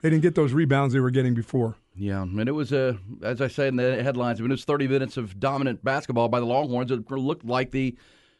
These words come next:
Speaker 2: you know, the, the, the Sweet sixteen game where they
Speaker 1: Yeah.
Speaker 2: were just gonna roll through a good
Speaker 1: Absolutely.
Speaker 2: team. I mean, for thirty minutes, they were playing with that swagger and that confidence and that aggressiveness, and obviously the shots were falling in the first half and into the second half.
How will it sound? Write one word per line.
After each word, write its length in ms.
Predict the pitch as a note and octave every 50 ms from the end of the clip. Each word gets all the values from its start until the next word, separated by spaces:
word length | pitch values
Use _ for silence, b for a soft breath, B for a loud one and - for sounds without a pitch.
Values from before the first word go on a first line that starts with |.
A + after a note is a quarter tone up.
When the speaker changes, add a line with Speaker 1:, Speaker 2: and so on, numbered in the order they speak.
| b _ -
Speaker 2:
you 100 | B2+ B2
know, 60 | B2+
the, 120 | C3+ C#3
the, 160 | A#2+ B2 C#3 B2 A#2 A2+
the 300 | A2+ C3+ C3 C3 B2+ B2
Sweet 260 | A#2+ - D3 D3+ C#3
sixteen 360 | E3 D#3 D#3 - D#3+ E3+ F#3+ E3
game 280 | C#3 B2 A2+ F#2+ F#2+
where 160 | G2+ A#2+ A#2+
they 120 | A2+ B2 E3+
Speaker 1:
Yeah. 80 | E3
Speaker 2:
were 40 | D3+
just 160 | C3 C3+ -
gonna 140 | C#3+ C3+ B2+
roll 260 | A#2+ B2+ C#3 C#3+ D3
through 320 | C#3+ - - D3+ D3 D3 C3+
a 60 | B2+
good 160 | G2 - D#3+
Speaker 1:
Absolutely. 480 | D#3+ D3 B2 D#3+ D#3+ E3 D#3+ - C3+ A#2+
Speaker 2:
team. 80 | A#2 b b b b b b b b b -
I 100 | A2+ A#2+
mean, 160 | C3 C#3 C3+
for 100 | - C#3+
thirty 280 | C3+ - D#3 E3+ F3 E3
minutes, 320 | C#3+ D#3 F3 E3 - -
they 120 | - C#3 C3+
were 100 | B2+ A2+
playing 200 | C3 D3+ D3 C#3+
with 80 | C#3
that 180 | C#3+ B2+ A#2+ -
swagger 420 | - C#3+ C#3+ D3 D3+ D3+ D3+ D3
and 100 | C3+ B2
that 120 | A#2 A2 -
confidence 640 | B2+ D3 D3+ D3+ C#3+ - D#3 C#3+ C#3+ C3+ C3+ -
and 80 | A2+ A2+
that 100 | A2 G#2+
aggressiveness, 760 | F2+ A2 C3+ C#3 C#3 - - C3+ C3 C#3+ C#3+ C3+ C3+ - -
and 240 | G#2+ A2 G#2 G2 b b b b b b b
obviously 320 | - B2+ C3+ C3+ C3+ C#3 A#2+
the 80 | G#2+
shots 340 | G#2+ - D3+ C#3 D3 C#3+ -
were 100 | C3 B2
falling 480 | - - D3+ C#3+ D3 D3 D3 C#3+ C#3 C#3
in 60 | C3+
the 60 | C3+
first 260 | - D3+ D3 C#3+ -
half 280 | - D3 C#3 C#3 C#3 C#3
and 100 | C3 C#3
into 120 | C#3 C#3
the 80 | B2 B2
second 260 | - D#3 D3 C3 C3+
half. 320 | C3 C#3+ C#3 C#3 C3+ -